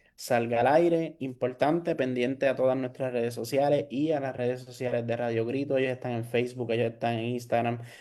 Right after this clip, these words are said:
ellos tienen website, ellos están en Spotify, ellos están en Apple Podcasts. Oye, ellos están en todo. Si nos quieres ver, nos ve por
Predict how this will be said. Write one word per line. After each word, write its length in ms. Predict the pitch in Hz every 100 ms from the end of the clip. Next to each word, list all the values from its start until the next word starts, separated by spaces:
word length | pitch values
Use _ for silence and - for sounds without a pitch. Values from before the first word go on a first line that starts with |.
| -
ellos 240 | - 143 135
tienen 360 | 131 123 117
website, 640 | 117 117 113 - 120 117 -
ellos 220 | 120 131
están 280 | 131 120 131
en 160 | 127 123
Spotify, 800 | 117 - 117 117 117 117 113 117 - _
ellos 200 | - 131
están 360 | 135 - 139 135
en 140 | 123
Apple 240 | 123 120 123
Podcasts. 500 | - 117 117 120 -
Oye, 240 | 135 135
ellos 160 | 131 139
están 340 | 139 143 143
en 160 | 131 120
todo. 280 | 120 117
Si 160 | 117 117
nos 160 | 117 -
quieres 320 | 123 123 120
ver, 160 | 123
nos 200 | 123 117
ve 160 | 117 123
por 360 | - 117 107